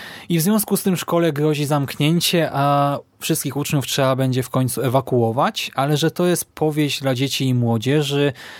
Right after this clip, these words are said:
fantastyczna, to mamy odpowiednik takiego właśnie cięższego kryminału w tym naszym świecie czarów. I tutaj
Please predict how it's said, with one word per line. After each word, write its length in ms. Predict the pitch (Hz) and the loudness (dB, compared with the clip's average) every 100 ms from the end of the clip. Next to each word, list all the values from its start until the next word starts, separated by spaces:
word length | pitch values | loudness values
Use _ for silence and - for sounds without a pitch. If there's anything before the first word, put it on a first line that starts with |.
| - - | -20 -6
fantastyczna, 1300 | 147 139 139 127 - 156 156 - 156 147 147 147 143 _ _ _ | -2 0 0 -2 0 -2 0 0 0 2 2 0 -2 _ _ _
to 140 | 151 143 | -2 0
mamy 360 | 151 160 170 | 2 2 0
odpowiednik 720 | 170 160 - 151 180 165 139 - | 0 -4 -2 -2 0 0 -2 0
takiego 400 | 123 135 131 120 | -2 0 0 0
właśnie 420 | 127 120 - 123 | 0 -2 -6 -4
cięższego 600 | - 135 - - 131 127 | -2 -4 -2 -2 0 0
kryminału 680 | - 127 127 120 120 117 117 | 0 0 2 2 2 2 0
w 120 | - | -2
tym 180 | 139 131 | 0 2
naszym 300 | 120 - 120 | 0 0 -2
świecie 580 | - - 127 113 107 98 - | -2 -2 0 0 -2 -4 -8
czarów. 540 | - 127 113 185 - - - - - - - | -2 0 2 0 -2 -8 -20 -16 -14 -12 -6
I 100 | 139 | 0
tutaj 400 | 190 214 196 | 0 2 2